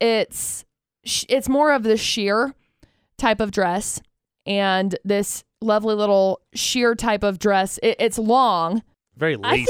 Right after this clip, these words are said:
Speaker 2: lacy.
Speaker 1: yeah, but I think, like, the under material, like, it has an under material to it, but it's, like, sheer on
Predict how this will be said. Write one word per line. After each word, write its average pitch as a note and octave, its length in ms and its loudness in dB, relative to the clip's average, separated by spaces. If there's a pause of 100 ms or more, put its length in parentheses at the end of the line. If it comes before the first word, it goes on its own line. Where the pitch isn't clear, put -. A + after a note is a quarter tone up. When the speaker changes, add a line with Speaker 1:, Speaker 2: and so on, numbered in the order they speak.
(100)
Speaker 2:
lacy. - 300 -10
Speaker 1:
yeah, C4+ 380 2
but C#4 180 0
I G4 80 2
think, A#4 260 -2
like, A4 180 0
the F4+ 140 0
under D#4 240 2
material, D4+ 480 -2
like, C#4 200 0
it C#4 60 -6
has - 260 -4
an C4 180 0
under A#3 260 4
material F#3 600 0
to F#3 220 0
it, E3+ 220 0 (360)
but B3 200 0 (140)
it's, A#3+ 240 -2
like, G#3 180 -2
sheer E4+ 640 -2
on C4 520 2